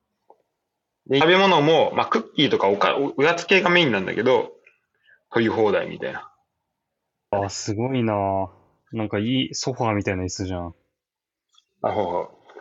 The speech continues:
Speaker 1: はい、このソファーの方は、うんと、倍ぐらいかかるかな。百ユーロぐらいかかる席。
Speaker 2: うーん、あ、そうなんだ。
Speaker 1: うん。もう一個の、えっと、普通のこう、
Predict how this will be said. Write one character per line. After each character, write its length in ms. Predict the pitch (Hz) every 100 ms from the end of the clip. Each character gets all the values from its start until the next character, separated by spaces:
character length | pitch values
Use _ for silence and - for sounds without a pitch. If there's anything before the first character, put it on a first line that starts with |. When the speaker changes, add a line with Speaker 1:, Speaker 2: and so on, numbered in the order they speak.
| -
Speaker 1:
は 80 | -
い、 40 | 135
こ 80 |
の 60 | 180
ソ 180 | - 254
フ 60 |
ァ 80 | 262
ー 60 | 240
の 80 | 233
方 240 | 208 180
は、 460 | 190 185 127 98 - _ _ _ _ _ _ _ _ - - _ -
う 80 |
ん 60 | 123
と、 260 | 117 110 - - _ _ _ _ - _ _ _ _ _ _ -
倍 280 | 123 135 139
ぐ 80 |
ら 100 | 143
い 60 | 104
か 80 | 92
か 100 | 95
る 80 | 95
か 80 |
な。 180 | 98 113 -
百 300 | 135 135 143
ユ 120 | 131
ー 20 |
ロ 60 | 123
ぐ 100 | 117
ら 80 | 92
い 20 |
か 120 | 87
か 100 | 85
る 120 | 85
席。 180 | - 92
Speaker 2:
う 240 | - - 120
ー 560 | 117 113 110 110 110
ん、 40 | 107
あ、 80 |
そ 120 | 107 127
う 40 |
な 120 | 101
ん 100 | 107
だ。 60 | 135 - _ _ _ _ _ _ _ -
Speaker 1:
う 100 | 110
ん。 200 | 90 - _ _ _ _ _ _ _ _ _ _ _ _ _ _ _ _ _ _ _ _ _ _ 131
も 60 | 165
う 40 |
一 40 | 175
個 140 | 175
の、 340 | 170 180 - -
え 120 | 123
っ 40 |
と、 160 | 117 113
普 80 | 101
通 120 | 190
の 120 | 185
こ 540 | 180 170 143 131 110 -
う、 560 | _ _ _ _ _